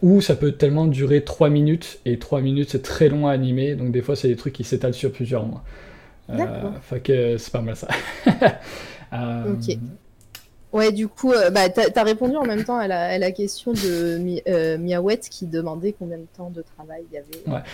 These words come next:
Speaker 1: ça dépend vraiment des mandats, de la difficulté, de ce que veut le client ou de ce que toi tu t'imposes, parce que ça, par exemple, je sais qu'il y a beaucoup des choses que je vous ai montrées, c'est des trucs qu'il a fait lui de façon perso pour s'entraîner. Euh, du coup, bah, tu sais, il se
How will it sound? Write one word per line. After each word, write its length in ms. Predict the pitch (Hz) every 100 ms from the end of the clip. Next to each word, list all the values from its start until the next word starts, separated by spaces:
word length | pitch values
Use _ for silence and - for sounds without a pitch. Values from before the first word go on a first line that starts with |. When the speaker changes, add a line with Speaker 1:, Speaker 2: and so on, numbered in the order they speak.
| -
Speaker 1:
ça 160 | -
dépend 260 | 165 170 175
vraiment 500 | 139 147 165 170 165
des 140 | 156 156
mandats, 480 | 151 147 135 156
de 140 | 147 135
la 140 | 131
difficulté, 600 | 123 131 - 139 135 160
de 100 | 147
ce 80 | 131
que 120 | -
veut 140 | 135 143
le 100 | 139
client 720 | - 143 135 139 151 151 -
ou 120 | 165 156
de 100 | 143
ce 80 |
que 80 | -
toi 220 | 135 160
tu 140 | 151 143
t'imposes, 380 | 131 131 175 175
parce 220 | 135 120
que 400 | 135 123 123 135
ça, 160 | - 151
par 160 | 147
exemple, 320 | 131 147 147
je 80 | 131
sais 140 | 135 185
qu'il 120 | 156
y 40 |
a 20 |
beaucoup 240 | 135 147 160
des 140 | 151
choses 240 | 131 151 -
que 320 | - 135 127
je 120 | 127
vous 120 | 131
ai 60 | 135
montrées, 400 | 127 127 156 160 - -
c'est 120 | -
des 60 | 127
trucs 180 | - 165
qu'il 180 | 143
a 60 | 127
fait 120 | 135
lui 380 | 127 127 151 160 - -
de 80 |
façon 300 | 127 135 135
perso 340 | 127 139 - 156
pour 160 | 143
s'entraîner. 480 | 139 135 123 131 165 - - - - - 110
Euh, 220 | 117 123
du 180 | 139 139
coup, 160 | -
bah, 140 | 143 131
tu 80 | 131
sais, 100 | 135
il 80 |
se 80 | 120